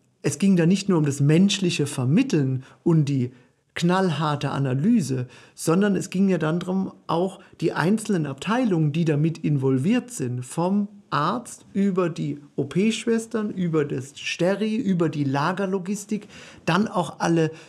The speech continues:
zu schulen und zu teachen und zu coachen. Und dafür werden wir in der Medizin gar nicht ausgebildet. Ich weiß nicht, ob es in der Verwaltung ausgebildet wird,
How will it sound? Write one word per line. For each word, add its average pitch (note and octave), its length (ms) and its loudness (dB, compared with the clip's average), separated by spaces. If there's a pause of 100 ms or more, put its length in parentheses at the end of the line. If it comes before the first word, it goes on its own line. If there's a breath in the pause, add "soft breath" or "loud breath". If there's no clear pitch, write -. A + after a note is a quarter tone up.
zu - 180 0
schulen A#3 580 2
und D#3+ 220 0
zu D3+ 100 -6
teachen A3 580 0
und E3+ 160 0
zu C#3+ 100 -4
coachen. F#3 640 -2 (840 loud breath)
Und E3 160 2 (540)
dafür F3+ 380 -2
werden G3 280 0
wir F#3+ 80 0
in F3+ 80 0
der F3 100 2
Medizin F#3 600 0
gar E3+ 160 0
nicht E3 260 -4
ausgebildet. C3 760 -2
Ich C3+ 140 -4
weiß E3 200 -2
nicht, E3+ 180 -2
ob D3+ 80 -6
es - 80 -4
in D#3+ 80 2
der C#3+ 100 0
Verwaltung D3 720 -4
ausgebildet B2+ 640 -4
wird, B2+ 160 -6